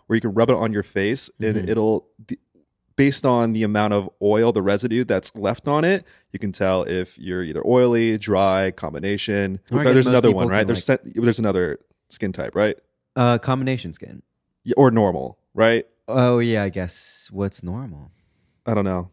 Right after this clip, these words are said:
Speaker 2: I don't know.
Speaker 1: I don't know what normal would be. I think
Speaker 2: Nobody knows what normal
Speaker 1: But those
Speaker 2: is.
Speaker 1: are just kind of, like,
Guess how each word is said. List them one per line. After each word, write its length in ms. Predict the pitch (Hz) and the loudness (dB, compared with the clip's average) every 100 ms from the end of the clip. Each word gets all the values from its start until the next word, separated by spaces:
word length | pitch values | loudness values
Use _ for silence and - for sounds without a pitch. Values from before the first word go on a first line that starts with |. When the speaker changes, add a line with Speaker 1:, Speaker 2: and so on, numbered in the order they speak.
| _ 92 | _ -8
Speaker 2:
I 120 | 95 | -6
don't 140 | 95 | -4
know. 200 | 104 104 | -4 -4
Speaker 1:
I 40 | 110 | -2
don't 120 | 104 | -2
know 100 | 98 | -2
what 100 | 98 | -2
normal 240 | 95 92 | -2 -4
would 160 | 92 87 | -4 -4
be. 320 | 98 95 95 | -2 -2 -2
I 80 | 85 | -2
think 240 | - 110 - - - _ _ - | -6 -8 -10 -20 -20 _ _ -10
Speaker 2:
Nobody 320 | 110 110 104 | -6 -4 -4
knows 240 | 101 101 98 | -6 -6 -6
what 80 | 98 | -8
normal 320 | 101 98 101 | -8 -4 2
Speaker 1:
But 140 | 202 | 4
those 120 | 254 | 4
Speaker 2:
is. 40 | 240 | 4
Speaker 1:
are 20 | |
just 200 | 196 - | 2 2
kind 100 | 180 | 2
of, 100 | 135 | 4
like, 360 | 135 117 - | 4 4 0